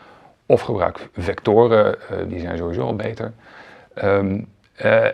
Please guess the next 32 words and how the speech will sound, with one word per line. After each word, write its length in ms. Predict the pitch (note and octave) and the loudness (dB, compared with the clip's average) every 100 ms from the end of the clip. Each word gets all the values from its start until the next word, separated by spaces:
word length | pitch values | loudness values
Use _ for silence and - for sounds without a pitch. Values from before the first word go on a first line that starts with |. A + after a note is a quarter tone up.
| - - _ _ | -4 -18 _ _
er 100 | - | -2
zijn 200 | G#2+ D3+ | 2 4
zelfs 260 | C3+ A2 - - - _ - | 6 4 2 -8 -16 _ -12
hele 280 | A2+ A#2+ G#2+ | 0 2 2
bedrijven 500 | G#2 G#2+ G2+ G2 G#2 | 0 0 0 0 -2
die 180 | A2 A2 - - _ _ | -2 -4 -14 -20 _ _
van 280 | - - A2 | -6 2 4
hun 120 | G#2 | 4
eigen 280 | G2+ A2 G2 | 4 2 2
website, 520 | A2+ - - E2+ - - _ _ _ | 0 0 0 0 -2 -6 _ _ _
eh, 180 | - F#2+ | -8 -8
twee 360 | F2 A#2 G2+ | 0 4 4
varianten 480 | F2+ G2 C3 C#3+ B2+ | 4 2 2 0 0
aanbieden. 460 | F#2 F2+ F#2 A2+ - | 0 0 0 -2 -4
Eentje 240 | A2 G2 | -4 -4
die 140 | - | -6
gewoon 380 | - G2 F#2+ G2 - | -2 2 2 0 -6
de 140 | G#2 | -8
klassieke 420 | G2 F2 D3 C3+ | -6 -6 -4 -2
U 260 | A#2+ A#2+ A#2 | 0 2 0
X 100 | - | -4
aanbiedt, 460 | A2 G#2+ G2+ A2+ - | -4 -4 -4 -8 -6
maar 160 | A#2+ A2+ | -4 0
ook 140 | B2 | -2
eentje 220 | - F#2 G2 | -2 -8 -6
waar 140 | F#2+ | -4
je 60 | F#2+ | -6
kan 120 | F2+ | -8
kiezen 240 | G2 F#2 | -8 -6
voor 160 | E2+ E2+ | -4 -4
een 80 | F2+ | -2
minimale. 600 | G2 G#2 B2 G#2 F#2+ | -2 0 2 2 0